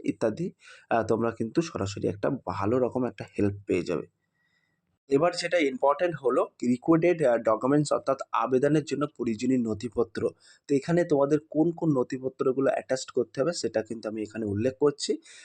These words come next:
তো প্রথমত বলে রাখি প্রার্থীর নিজস্ব পরিচয়পত্র হিসেবে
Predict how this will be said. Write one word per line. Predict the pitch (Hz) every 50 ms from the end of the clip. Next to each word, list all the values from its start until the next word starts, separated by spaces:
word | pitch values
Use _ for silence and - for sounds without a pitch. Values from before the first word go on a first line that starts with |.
| - _ _ -
তো | -
প্রথমত | - - 143 143 - 170 170 180 175 214
বলে | 226 156 139 131 139 143
রাখি | 143 139 - 160
প্রার্থীর | 165 - 139 123 123 - - - - 156 143
নিজস্ব | 123 113 113 131 - - 151
পরিচয়পত্র | - - 123 117 110 - 123 127 - 127 123 - - - 139 139
হিসেবে | 135 123 - 147 143